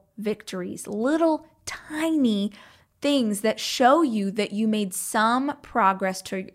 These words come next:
like, baby progress. So what that would look like for me is, um, let's say it's with running. I'm gonna celebrate, not that I ran, like, maybe I ran one mile, and let's say the next, next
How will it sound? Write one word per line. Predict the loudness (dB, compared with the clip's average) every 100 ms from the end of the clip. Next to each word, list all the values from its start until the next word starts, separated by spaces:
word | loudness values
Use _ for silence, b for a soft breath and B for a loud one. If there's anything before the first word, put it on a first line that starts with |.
| -4
like, | -4 -4 0
baby | 2 2 0
progress. | 0 0 0 -2 -10 -12 -16 -18 B B B
So | 0 2 4
what | 2 4
that | 4 4
would | 2
look | 0 2
like | -2 -4
for | -4 0
me | 0 0 -2 -4 -2
is, | 0 0 -2 -4 -4
um, | -2 -2 -2 -4
let's | -2 -4 -2
say | -2
it's | -2 -6
with | -6
running. | -4 -4 -6 -12 _ _ _ _ _ _ _ _ b b b b
I'm | -2 0
gonna | 0
celebrate, | 0 0 2 2 2 0 -2 -12 _ _ _ _ _ _ _ _
not | -2 2 2 2
that | 2
I | 2
ran, | 2 0 0
like, | -2
maybe | -2 2
I | 2
ran | 2 0 -2 0
one | 0 0
mile, | 0 0
and | -2 -2
let's | -2 0
say | 0
the | 2
next, | 0 -2 -8 -12 -4
next | -2 -2 -4 -14